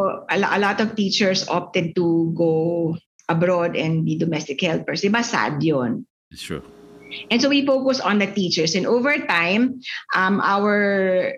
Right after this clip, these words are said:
Speaker 2: Gabay Guro pillars, um, developed na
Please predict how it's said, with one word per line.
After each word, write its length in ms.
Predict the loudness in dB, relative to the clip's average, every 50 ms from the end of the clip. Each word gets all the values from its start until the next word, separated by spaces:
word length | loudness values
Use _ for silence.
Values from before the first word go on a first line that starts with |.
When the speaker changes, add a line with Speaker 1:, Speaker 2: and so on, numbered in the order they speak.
| -10 _ _ _ _ -4
Speaker 2:
Gabay 400 | -2 0 2 2 2 2 2 2
Guro 320 | 0 0 0 -2 -2 0
pillars, 640 | 0 2 2 2 2 2 0 0 0 -2 -4 -6 -6 -4
um, 480 | -2 -2 0 0 0 0 0 0 0 0
developed 560 | 0 0 2 2 2 2 2 0 -2 -2 0
na 400 | 0 2 2 0 -2 -4 -6 -10